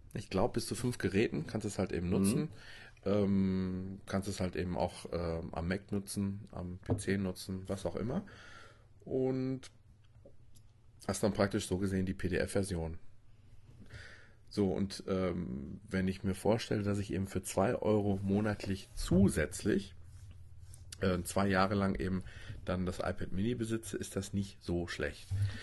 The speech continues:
Speaker 2: Du behältst es auch danach, oder?
Speaker 1: Ich behalte es danach, ja.
Speaker 2: <laughs> Nicht, dass du wieder abgeben musst.
Speaker 1: Andererseits muss man sagen,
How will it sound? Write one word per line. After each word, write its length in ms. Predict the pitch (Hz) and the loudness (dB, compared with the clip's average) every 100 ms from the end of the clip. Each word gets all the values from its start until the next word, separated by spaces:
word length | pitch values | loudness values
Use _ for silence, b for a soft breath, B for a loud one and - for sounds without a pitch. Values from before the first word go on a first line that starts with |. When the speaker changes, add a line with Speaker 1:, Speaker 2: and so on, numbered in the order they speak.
| B | B
Speaker 2:
Du 60 | |
behältst 320 | 113 123 143 107 | 4 8 8 6
es 40 | |
auch 100 | 80 | 0
danach, 300 | 85 82 78 | 2 0 0
oder? 240 | 80 123 - | -2 -4 -4
Speaker 1:
Ich 160 | 113 - | -6 0
behalte 300 | 95 107 147 | 4 4 4
es 80 | - | 4
danach, 360 | 151 202 190 | 4 6 8
ja. 180 | 170 147 | 8 8
Speaker 2:
<laughs> 60 | 127 | 6
Nicht, 200 | 143 117 | 2 2
dass 100 | - | 2
du 40 | |
wieder 120 | 98 | 2
abgeben 300 | - 110 110 | 2 0 2
musst. 100 | 120 | 6
Speaker 1:
Andererseits 500 | 139 160 139 139 - | 10 12 12 12 12
muss 200 | 131 - | 4 6
man 160 | 143 110 | 8 10
sagen, 340 | 113 123 123 | 8 8 4